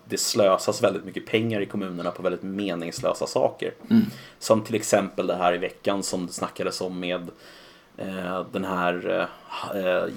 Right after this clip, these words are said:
Speaker 1: sporthallen som hade byggts för tjugofem miljoner eller vad det var, någonting, för lånade pengar. Som bara blev ett
Speaker 2: <laughs>
Speaker 1: grustag, eller ett grus, ett, ett, en, en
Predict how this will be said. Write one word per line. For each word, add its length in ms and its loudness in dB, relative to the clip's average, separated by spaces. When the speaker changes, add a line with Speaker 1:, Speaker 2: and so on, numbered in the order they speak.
Speaker 1:
sporthallen 760 4
som 160 -4
hade 140 0
byggts 760 -8
för 440 2
tjugofem 1120 -2
miljoner 400 -4
eller 140 -4
vad 100 -4
det 40 -4
var, 20 -6
någonting, 280 -10
för 80 -6
lånade 440 0
pengar. 460 -2
Som 280 4
bara 220 8
blev 240 6
ett 200 6
Speaker 2:
<laughs> 20 -
Speaker 1:
grustag, 1080 4
eller 120 -8
ett 120 -18
grus, 500 -2
ett, 200 -8
ett, 380 -6
en, 420 0
en 360 -6